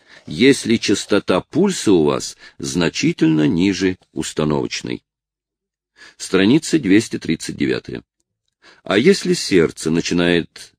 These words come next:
биться чаще этого безопасного ориентира, то нужно сбавить темп. Частота пульса покажет, что вы перестарались. Лучше всегда начинать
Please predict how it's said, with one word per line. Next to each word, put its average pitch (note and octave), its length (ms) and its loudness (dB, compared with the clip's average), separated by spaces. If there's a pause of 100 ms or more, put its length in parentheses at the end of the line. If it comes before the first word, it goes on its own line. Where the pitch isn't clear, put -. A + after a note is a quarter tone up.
биться E2+ 540 -2
чаще E3+ 800 -2
этого D#2+ 420 0
безопасного C#2 880 -4
ориентира, G#2 720 -4 (440)
то G2 140 4
нужно G2+ 600 0
сбавить D#2+ 640 -6
темп. B1+ 340 -6 (760)
Частота D2 460 -4
пульса F#2 420 -2
покажет, G2+ 580 -2
что - 280 -4
вы D2 320 -2
перестарались. F2 840 -4 (1700)
Лучше F3+ 420 4
всегда C3+ 380 2
начинать A2+ 600 0